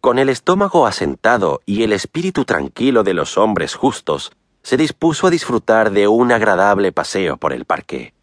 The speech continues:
Nuestro hombre merecía sin duda esos momentos de asueto, pues prácticamente todo su tiempo, cercana ocasión tendremos de comprobarlo admirados,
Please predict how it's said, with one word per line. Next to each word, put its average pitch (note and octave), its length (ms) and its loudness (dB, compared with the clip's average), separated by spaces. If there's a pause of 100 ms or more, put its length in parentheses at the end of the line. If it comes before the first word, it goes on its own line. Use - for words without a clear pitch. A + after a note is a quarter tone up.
(760)
Nuestro G2+ 420 2
hombre A#2 400 0 (100)
merecía G#2 600 2
sin E2 280 -2
duda F#2 300 2
esos G#2+ 340 -2
momentos F#2+ 560 0
de F#2 120 0
asueto, D#2+ 580 -2 (360)
pues A2+ 260 0
prácticamente G#2+ 960 0
todo C3+ 360 0
su D#3 140 -6
tiempo, F#2 580 -2 (300)
cercana F#2 560 0
ocasión E2 560 0
tendremos E2+ 540 -2
de E2+ 120 -2
comprobarlo G2+ 680 0
admirados, F2 680 -2